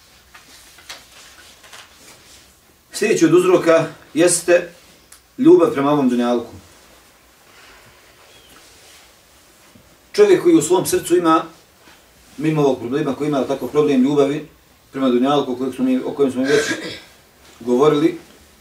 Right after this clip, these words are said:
i čije se srce za dunjaluk veže, takav će, jel tako, osjetit, e,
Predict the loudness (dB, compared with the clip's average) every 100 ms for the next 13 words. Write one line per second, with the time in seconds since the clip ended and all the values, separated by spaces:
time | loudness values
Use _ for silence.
0 | _ -10 -2 2 2 0 -6 -6 -6 -6
1 | -6 -4 -2 0 2 0 -2 0 2 2
2 | 0 -4 -6 -20 -20 -20 -20 -20 -20 _
3 | _ _ -20 -20 -20 -4 -2 2 2 0
4 | -2 -2 0 0 0 0 0 -2 -4 -8
5 | -14 -20 -20 -20 -20 -20 -14 -6 -2 0
6 | 0